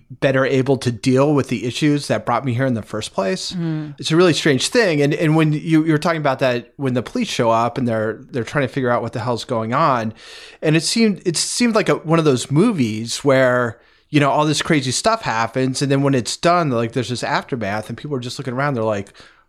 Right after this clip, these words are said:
Speaker 1: "Oh my God, like, what the hell were we just doing?"
Speaker 2: Right.
Speaker 1: And, and th-, that must have been the same feeling. It's, it's just like, all right, now that, like,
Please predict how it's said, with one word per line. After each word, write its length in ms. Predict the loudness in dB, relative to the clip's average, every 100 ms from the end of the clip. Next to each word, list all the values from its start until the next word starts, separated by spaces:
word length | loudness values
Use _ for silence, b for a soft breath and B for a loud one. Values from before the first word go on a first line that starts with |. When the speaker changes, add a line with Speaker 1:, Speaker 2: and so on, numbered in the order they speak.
| -8
Speaker 1:
"Oh 80 | -4
my 140 | -4
God, 520 | -2 -2 0 -2 -6 -8
like, 300 | -8 -8 -12 B
what 160 | -6 -2
the 80 | 0
hell 180 | 2 2
were 80 |
we 140 | 2 0
just 320 | -4 -6 -4
doing?" 360 | -2 -2 -4 0
Speaker 2:
Right. 280 | 0 0 0
Speaker 1:
And, 140 | 0
and 180 | 0 0
th-, 200 | -2 -2
that 120 | 0
must 140 | 0
have 60 | 2
been 100 | 2
the 80 | 2
same 400 | 2 2 4 0
feeling. 480 | -2 -2 0 0 -2
It's, 360 | -4 -8 -12 -8
it's 160 | -6
just 180 | -6 -2
like, 140 | -2 -2
all 80 | 0
right, 300 | 2 0 -2
now 180 | -2 0
that, 320 | 0 -2 -4 _
like, 320 | -4 -4 -6